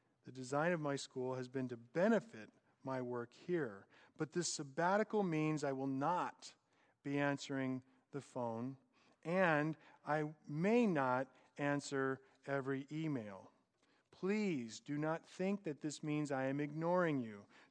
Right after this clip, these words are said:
nor does it mean that I am above getting encouraging emails and notes from you guys from time to time. I will thoroughly enjoy them,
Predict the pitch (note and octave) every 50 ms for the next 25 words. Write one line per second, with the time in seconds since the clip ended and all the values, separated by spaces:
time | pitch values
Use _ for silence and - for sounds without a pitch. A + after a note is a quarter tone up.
0 | _ C#3+ D3 D#3+ F3+ G3+ A3 A3+ G#3 G#3 F3+ F#3 F#3 E3 F3+ F3 F3+ F#3 F#3+ F#3+
1 | F#3 F#3 E3+ - - - - _ D#3 D#3 D#3+ D3 D#3 D#3+ E3+ F3 F3 E3+ E3 D#3+
2 | D#3 C#3+ C#3+ D#3 D#3 D#3+ D#3+ D#3 D3 - - D#3+ D#3+ E3+ E3+ E3 D#3 D3+ C#3+ C3+
3 | - - D#3 D3 D3 C#3+ C3 C3+ C#3 C3+ C#3 C#3 C#3+ C#3 C#3 C#3 C3+ B2+ C3 B2+
4 | C3 B2+ A#2+ B2+ B2 B2 B2+ B2+ C3 C3 C3 B2+ - - - - - - - _
5 | _ - - C3 B2 B2 B2 B2 B2 B2 A#2+ B2 A#2 - - B2 A2+ - - A#2+
6 | A#2 A2+ A2+ - - B2 A#2 A#2 A#2+ C3+ - D3 D#3+ E3 F3 F3 F3+ F3+ E3+ -
7 | _ - F#3+ G3 G3 G3 G3 F#3+ F#3 F3+ E3+ D#3+ D#3 D3 C#3 C#3+ C#3 C#3 C3+ C3
8 | B2+ A#2+ A#2+